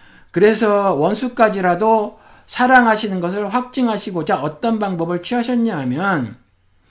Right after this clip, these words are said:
십자가에 그 독생자를 달아 죽이시고 다시 부활케 하시는 그 역사를 이뤄내셨다라는 거죠. 이러한 역사를 진행해 나감에 있어서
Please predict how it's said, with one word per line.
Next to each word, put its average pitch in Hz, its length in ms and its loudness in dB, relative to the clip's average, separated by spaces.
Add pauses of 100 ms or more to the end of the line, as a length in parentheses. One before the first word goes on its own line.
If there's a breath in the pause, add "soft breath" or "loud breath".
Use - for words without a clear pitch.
(440 soft breath)
십자가에 226 680 2
그 214 180 0
독생자를 185 600 -2
달아 165 280 -4
죽이시고 180 1200 -4 (500 soft breath)
다시 220 560 -2
부활케 202 420 0
하시는 190 600 -4
그 185 380 0
역사를 180 760 -2
이뤄내셨다라는 160 960 -4
거죠. 117 440 -14 (600 soft breath)
이러한 240 380 6
역사를 226 440 2
진행해 214 440 -2
나감에 180 420 2
있어서 147 580 -2